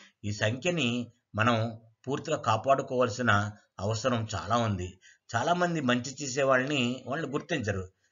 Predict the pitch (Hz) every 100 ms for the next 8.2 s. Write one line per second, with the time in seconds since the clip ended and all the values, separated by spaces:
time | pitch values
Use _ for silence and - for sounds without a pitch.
0 | _ - 127 139 156 156 139 135 147 143
1 | 127 120 120 120 104 107 104 _ _ 101
2 | 117 117 123 110 101 - _ - 104 104
3 | 101 101 104 107 107 104 170 160 - 143
4 | 127 117 117 135 156 120 110 120 170 175
5 | 127 127 123 117 - 117 107 104 98 104
6 | 98 85 _ - _ - 113 190 196 139
7 | 131 - - _ 120 139 170 147 - 110
8 | 104 107